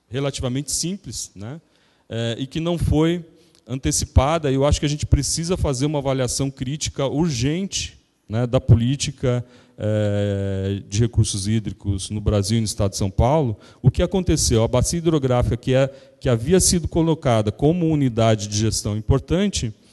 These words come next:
como ela não é um ente federativo, ela não é nem estado, nem, é, nem município, é, e nem federação, ela é impossibilitada de a-, de arrecadar e utilizar recursos.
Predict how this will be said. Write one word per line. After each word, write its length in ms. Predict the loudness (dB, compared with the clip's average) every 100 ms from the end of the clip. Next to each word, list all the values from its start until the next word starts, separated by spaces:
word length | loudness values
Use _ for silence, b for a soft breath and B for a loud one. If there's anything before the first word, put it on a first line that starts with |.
| b b _
como 260 | 0 2
ela 160 | 2 2
não 340 | 2 2 2
é 100 | 0
um 180 | 2 2
ente 260 | 0 0 -4
federativo, 720 | -4 0 -2 -2 -4 -4 -6 -10 -12 -20 _ _ _ _
ela 200 | -6 -2
não 160 | 0
é 100 | 0
nem 160 | 0 0
estado, 500 | -2 -2 0 0 -2
nem, 340 | -2 -2 -2 -8 b b _
é, 460 | -4 -2 0 0 0
nem 160 | 0
município, 800 | 0 -2 0 0 -2 -2 -4 -4 -10 -20 _ _ _ _ _
é, 440 | -10 -6 -4 -4 -4
e 60 | 0
nem 120 | 0
federação, 720 | 0 0 2 2 2 0 -2 -6 -14 _ b b b b _
ela 260 | 0 2 2
é 40 |
impossibilitada 840 | 2 2 2 0 -4 -2 -2 0
de 100 | 0
a-, 80 | -2
de 240 | -2 -2 0
arrecadar 600 | 0 0 -4 -2 0 2
e 80 |
utilizar 440 | 2 0 -2 -2 0
recursos. 640 | -2 -4 -4 -4 -10 -14